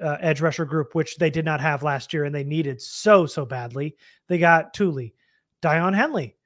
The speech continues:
is there as some linebacker depth. You've got Scott Madlock, who's gonna come in as a run stuffer with some pass rushing upside. The rookies that they were drafted this year are gonna add some real strong depth to this defense. So you've got all these veterans around.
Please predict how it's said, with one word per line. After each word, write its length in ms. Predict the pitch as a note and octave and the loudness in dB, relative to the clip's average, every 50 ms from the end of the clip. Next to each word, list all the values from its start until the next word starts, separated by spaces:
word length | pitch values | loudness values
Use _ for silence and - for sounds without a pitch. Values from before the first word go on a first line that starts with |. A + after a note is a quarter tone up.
| _ _ _ _ _ _ _ | _ _ _ _ _ _ _
is 120 | D#3 C3+ | -10 -2
there 300 | C3 F3+ F3 E3 D3+ C#3+ | 2 4 4 4 4 0
as 180 | D3 D#3 D3+ - | -4 -6 -6 -4
some 120 | - E3+ | -6 -4
linebacker 460 | E3 E3 D#3 D3+ C#3+ D3 C#3 - C#3+ C3 | -4 -2 -2 -2 -2 -4 -4 -4 -8 -8
depth. 260 | - C#3 B2 A#2 _ _ | -6 -8 -8 -10 _ _
You've 120 | D#3+ D3 | -10 -4
got 160 | D3+ E3 D3+ C#3 | -2 -2 -2 -2
Scott 340 | - - - F3+ F3+ F#3 | -4 2 4 4 4 4
Madlock, 540 | F#3+ G3+ B3+ C#4 A3 G3 D3+ B2 - _ - - _ | 0 0 0 2 2 0 0 0 -4 _ -20 -14 _
who's 220 | F#3 E3+ D#3+ C#3 | -6 -6 -6 -4
gonna 180 | - F3+ D#3+ D3+ | -4 -6 -6 -4
come 240 | - - E3+ D#3+ D#3+ | -2 -2 -2 -2 0
in 260 | D#3 D3+ D3+ C#3+ C3 _ _ _ _ _ _ | -2 -4 -4 -6 -12 _ _ _ _ _ _
as 140 | - D#3+ D3 | -6 -4 -2
a 60 | E3 | 0
run 240 | D#3 E3 E3+ E3 D#3 | 2 4 2 2 2
stuffer 520 | - - F3 D#3 - - D#3 C#3 C3 A2+ _ _ _ | -2 -2 -4 -4 -2 -4 -8 -8 -8 -10 _ _ _
with 140 | D3+ D#3 - | -8 -6 -6
some 100 | - E3 | -6 -8
pass 300 | - E3+ E3 D#3 D3 - | -2 0 0 0 0 -2
rushing 260 | F3+ D3+ - - D3+ | -6 -6 -6 -8 -8
upside. 460 | C#3+ C3+ - - D3+ C3 A#2 A2 - _ _ _ _ _ _ _ _ _ | -8 -10 -10 -10 -10 -10 -10 -12 -16 _ _ _ _ _ _ _ _ _
The 160 | F#3+ E3 E3 | -4 -2 2
rookies 580 | D#3+ A3 B3+ B3 F3+ E3 D#3 E3 E3+ - - - | 4 4 4 4 0 -4 -4 -4 -6 -8 -14 -8
that 160 | - E3+ D#3 - | -6 -6 0 2
they 100 | F#3 E3+ | 0 0
were 180 | D#3+ E3 E3+ | 2 0 -2
drafted 320 | D3 - F#3 F3 - - D#3+ | 2 4 4 4 2 0 -6
this 180 | E3 D3+ - | -6 -4 0
year 120 | G3+ G3 F3+ | 0 0 2
are 40 | |
gonna 120 | D#3+ E3+ E3+ | 0 -2 0
add 140 | D#3 E3 E3 | 0 -2 -2
some 160 | - F#3 F3 | -2 -4 -2
real 180 | E3+ F3 E3+ | 0 0 0
strong 500 | E3 - - - - - F3+ E3 D#3+ D3+ | -2 -4 -10 -18 -6 -2 0 0 0 -2
depth 360 | C3+ D3 C3+ A2 _ _ _ _ _ _ _ _ _ _ _ _ | -4 -8 -10 -10 _ _ _ _ _ _ _ _ _ _ _ _
to 80 | - E3+ | -6 -4
this 160 | D#3 D3 B2+ | -4 -4 -6
defense. 580 | - D#3+ C#3+ - - B2 G#2+ G2+ - - - _ _ _ _ _ _ _ _ _ _ | -6 -8 -8 -8 -10 -14 -14 -16 -20 -20 -20 _ _ _ _ _ _ _ _ _ _
So 340 | - - - G3 F3+ F3 | -10 0 4 4 4 4
you've 200 | E3 D#3+ F3 D#3+ | 2 0 -4 0
got 220 | - G3 F3 E3 - - | 2 2 2 2 2 4
all 180 | F3 G3+ A#3 | 6 6 6
these 200 | A#3 B3+ A3+ F3+ | 6 2 -4 -2
veterans 400 | D#3+ G3 G3 G3+ G3+ G3 F#3+ E3 | 2 2 2 2 2 0 -2 -4
around. 540 | F3+ E3+ E3+ E3 D#3 D#3 D#3 D#3+ E3+ F#3 | -4 -2 -2 0 0 0 -2 -4 -4 -8